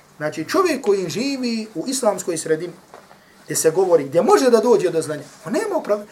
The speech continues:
on nema opravdanja u svom neznanju. Znači, takav čovjek u neznanju nema opravdanja. Dođe danas čovjek živi ovdje i kaže, „Ja ne znam da li musliman treba da klanja pet vakata. Je li vallahi mu obavezno da klanja pet vakata?”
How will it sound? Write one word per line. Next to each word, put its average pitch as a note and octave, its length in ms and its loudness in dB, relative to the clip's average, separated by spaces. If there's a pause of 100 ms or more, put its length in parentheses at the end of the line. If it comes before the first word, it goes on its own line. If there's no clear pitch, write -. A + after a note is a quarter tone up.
(160)
on A3 140 6
nema G4 200 2
opravdanja G#3 440 0
u E3+ 40 -8
svom D#3+ 180 -10
neznanju. C3 260 -14 (1080)
Znači, C#3+ 260 -2
takav C#4 420 4
čovjek B3 420 4 (100)
u E3 80 -4
neznanju E3+ 400 0
nema G#3+ 200 0
opravdanja. D3 580 -8
Dođe B3 220 -2
danas A#3 220 0
čovjek G#3 220 0
živi F#3 240 -6
ovdje A#3 220 0 (300)
i - 80 -16
kaže, A#3+ 220 0
„Ja C4 100 -2
ne B3+ 80 -2
znam A3 180 0
da A3+ 80 0
li G3+ 60 -2
musliman F#3 400 -6
treba E3 220 -4
da D3+ 80 -4
klanja D3 280 -8
pet C#3 240 -10
vakata. C3 380 -14
Je D#3+ 120 -4
li D#3+ 60 0
vallahi F3 300 2
mu E3+ 100 -8
obavezno D3 360 2
da C#3+ 120 -12
klanja C#3+ 280 -10
pet C#3 200 -6
vakata?” - 360 -16